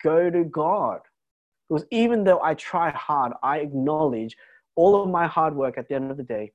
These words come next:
won't make me more like Jesus. Even sanctification is all God. And so we must go to him, behold Jesus, and then we go and put in the hard work, knowing it's God at the end of the day.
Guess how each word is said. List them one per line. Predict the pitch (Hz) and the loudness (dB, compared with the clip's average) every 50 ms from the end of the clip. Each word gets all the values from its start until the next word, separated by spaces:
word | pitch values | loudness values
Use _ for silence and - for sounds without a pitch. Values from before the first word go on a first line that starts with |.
| _ _ | _ _
won't | 113 120 135 156 180 180 - 170 165 165 | -6 -4 -2 -2 -2 -2 -6 -10 -10 -6
make | 143 147 143 - | -6 -6 -4 -4
me | 151 143 | -6 -6
more | 135 127 123 120 117 | -4 -4 -4 -6 -8
like | 113 - | -10 -12
Jesus. | - 95 90 - _ _ _ _ _ _ _ _ _ _ _ _ _ _ - | -16 -18 -18 -20 _ _ _ _ _ _ _ _ _ _ _ _ _ _ -8
Even | - 180 185 190 214 202 196 - _ - | -4 -2 -2 -2 -2 -4 -6 -10 _ -20
sanctification | 196 - - 175 175 170 - 180 165 - 160 160 - 147 117 113 - - - 104 104 110 - _ _ _ _ _ _ _ _ - | -10 -6 -6 -4 -4 -6 -8 -10 -10 -10 -12 -10 -8 -8 -8 -8 -10 -12 -16 -16 -16 -16 -20 _ _ _ _ _ _ _ _ -10
is | 139 120 123 | -8 -8 -6
all | - 135 113 110 110 113 110 - _ - | -4 -2 0 0 0 -2 -4 -6 _ -2
God. | 135 120 104 - - - _ _ _ - | 0 0 0 -2 -6 -12 _ _ _ -12
And | 120 120 | -6 -4
so | - 127 | -2 -2
we | 123 127 | -2 -2
must | 120 117 127 160 180 147 - - - _ _ _ _ _ - 117 - | -2 0 0 0 0 0 -2 -6 -14 _ _ _ _ _ -14 -4 2
go | 160 151 175 | 4 4 4
to | 180 175 | 4 2
him, | - - - 110 104 104 110 - _ _ _ _ _ _ _ _ _ _ _ _ _ _ _ | -2 -8 -10 -10 -10 -12 -14 -16 _ _ _ _ _ _ _ _ _ _ _ _ _ _ _
behold | - 123 117 - - - 165 170 190 185 190 160 - | -4 -4 -4 -4 0 4 4 6 6 4 2 -2 -4
Jesus, | - - 131 123 107 - - 104 110 113 - - _ _ _ _ _ _ - | -6 -4 -4 -4 -4 -6 -8 -8 -8 -10 -10 -14 _ _ _ _ _ _ -12
and | 117 120 127 | -8 -6 -2
then | 139 139 139 143 143 | -2 -2 -2 -2 -2
we | 147 139 117 | -4 -4 -4
go | - 107 104 104 104 - _ _ _ | -4 -4 -6 -6 -8 -12 _ _ _
and | - 110 - | -18 -12 -8
put | 120 113 | -8 -8
in | 113 107 | -8 -8
the | - - - | -12 -14 -16
hard | - - 98 95 98 98 | -14 -12 -12 -12 -12 -12
work, | 101 98 92 - _ _ _ | -14 -14 -14 -16 _ _ _
knowing | 135 156 185 180 131 107 101 107 _ _ _ _ _ _ _ _ _ _ _ - | -2 0 0 0 0 -2 -8 -12 _ _ _ _ _ _ _ _ _ _ _ -14
it's | 117 113 - | -14 -12 -8
God | - 117 98 92 92 - _ _ _ _ - | -6 -6 -6 -8 -10 -14 _ _ _ _ -20
at | 107 - - | -20 -20 -18
the | 214 | -16
end | - - | -16 -16
of | 185 196 | -18 -20
the | 180 | -20
day. | - - | -20 -20